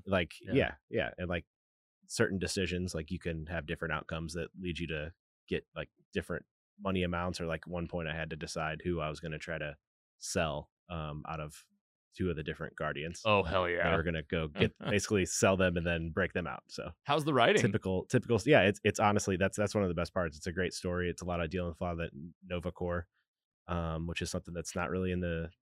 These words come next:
Speaker 1: the movies much, so it's kind of pretty cool to see a little bit different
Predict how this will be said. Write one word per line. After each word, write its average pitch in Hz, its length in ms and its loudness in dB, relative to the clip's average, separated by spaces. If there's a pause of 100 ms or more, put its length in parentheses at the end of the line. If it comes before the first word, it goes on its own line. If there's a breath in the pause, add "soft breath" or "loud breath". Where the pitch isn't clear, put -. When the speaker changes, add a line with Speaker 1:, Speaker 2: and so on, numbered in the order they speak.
Speaker 1:
the 90 80 -8
movies 98 300 0
much, 135 200 -2
so 92 100 -2
it's 80 120 -4
kind 85 160 -2
of 78 120 -6 (200)
pretty 92 160 -6
cool 85 160 -6
to 80 80 -6
see 80 300 -8 (400)
a - 20 -20
little 85 160 -6
bit - 140 -8
different 85 320 -6